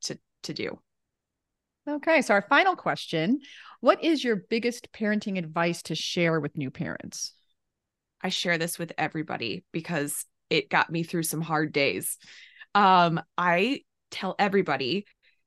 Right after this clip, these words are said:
Speaker 1: "This too shall pass," because I think there are moments as parents where you say, "I cannot do this for one more day," whether it's the sleep deprivation, you know, getting up every two hours with your baby,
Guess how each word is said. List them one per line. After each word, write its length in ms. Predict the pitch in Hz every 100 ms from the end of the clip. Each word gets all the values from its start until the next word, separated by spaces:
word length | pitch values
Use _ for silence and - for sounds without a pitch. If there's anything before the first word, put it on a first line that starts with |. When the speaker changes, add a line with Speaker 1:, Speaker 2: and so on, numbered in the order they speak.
| _ _
Speaker 1:
"This 360 | 165 190 240 -
too 320 | - 226 226
shall 300 | - 196 165
pass," 640 | 175 180 107 73 - - - _ _ _ _ _ -
because 240 | 202 202
I 100 | 196 196
think 320 | - 233 -
there 300 | 262 240 -
are 160 | 185 180
moments 520 | 180 180 202 247 233
as 160 | 214
parents 440 | - 196 180 190 -
where 80 | 185
you 140 | 185
say, 280 | - 180 - -
"I 400 | 190 202 294 359 _ _
cannot 760 | - - - 240 254 269 302
do 160 | 208 208
this 320 | 190 208 - -
for 160 | 208
one 200 | 180 180
more 200 | 185 185
day," 340 | 165 147 - -
whether 300 | - 170 170
it's 380 | 170 156 - - _ _ _ _ -
the 100 | 190
sleep 500 | - - 220 233 -
deprivation, 1080 | - 190 214 196 180 185 - 180 175 170 160
you 80 | 165
know, 120 | 160
getting 360 | 156 196 180 180
up 120 | 180
every 240 | 180 185 185
two 260 | - 196
hours 300 | 170 175 175
with 120 | 175 180
your 140 | 180
baby, 680 | 170 160 160 156 151 156